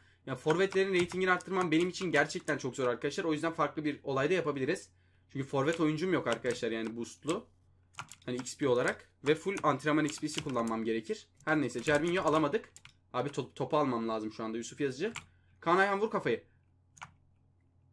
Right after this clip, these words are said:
Abi, gol yedik.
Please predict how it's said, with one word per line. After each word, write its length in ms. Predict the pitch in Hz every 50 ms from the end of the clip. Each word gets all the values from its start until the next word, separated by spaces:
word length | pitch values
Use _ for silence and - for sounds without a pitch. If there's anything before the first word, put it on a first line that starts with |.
| _ _ _ _ - - _ _ _ _ _ _ _ _ _ _ _ _ _ _ _ _ _ _ _ _ -
Abi, 240 | 127 123 123 131 151
gol 180 | 147 156 160 160
yedik. 360 | 151 127 117 107 - - -